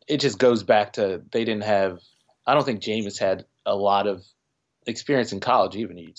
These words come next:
he was, like, two-year starter. Mariota had a little bit more. But I just think, it, like, physically, they, they have room to grow. Mentally, I think they still have a lot of time to grow into a great quarterback. I'm just, yeah, I'm just,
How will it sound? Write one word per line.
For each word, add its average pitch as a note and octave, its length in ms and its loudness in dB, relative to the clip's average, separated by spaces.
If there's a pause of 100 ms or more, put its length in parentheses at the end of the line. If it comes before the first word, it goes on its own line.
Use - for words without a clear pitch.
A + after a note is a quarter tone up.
(120)
he - 80 -12
was, F#2+ 140 -10
like, E2+ 160 -12
two-year F#2+ 320 -8
starter. F2+ 480 -2 (280)
Mariota A2+ 320 6
had G#2+ 120 4
a G#2 40 6
little G2+ 160 2
bit F#2+ 140 -4
more. F#2+ 480 -4 (840)
But C3 120 6
I B2 120 8
just B2 240 -2
think, A#2+ 280 -4
it, - 260 -12 (380)
like, C3+ 180 -2
physically, A#2+ 480 0
they, G2 300 -6
they B2 160 2
have G#2+ 260 4
room G#2+ 300 -6
to G#2 80 -6
grow. G2+ 580 0 (240)
Mentally, A2 480 2
I F#2 60 -2
think G2+ 160 -2
they G2 80 2
still G2+ 200 2
have G2 140 6
a F#2+ 40 2
lot F#2+ 140 6
of F#2+ 80 -2
time F#2+ 220 0
to F#2 60 -6
grow F#2 320 -2
into F2+ 320 -4 (440)
a G2 60 -10
great A#2+ 220 2
quarterback. G2+ 540 0 (760)
I'm B2+ 160 2
just, D3 260 -2 (840)
yeah, B2 320 4 (100)
I'm A2+ 120 -10
just, - 380 -12